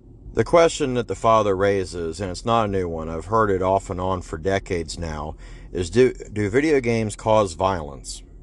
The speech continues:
Now, looking for excuses and directions to point fingers and people to blame for things isn't anything new. It's always happened. Uh, the church has a long, proud history of trying to find things to blame all the evils of the world on.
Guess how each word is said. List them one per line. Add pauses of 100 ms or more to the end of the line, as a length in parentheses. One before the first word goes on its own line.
(440)
Now,
looking
for
excuses
and
directions
to
point
fingers (380)
and
people
to
blame
for
things
isn't
anything
new.
It's
always
happened. (580)
Uh,
the
church
has
a
long,
proud
history
of
trying
to
find
things
to
blame (380)
all
the
evils
of
the
world
on.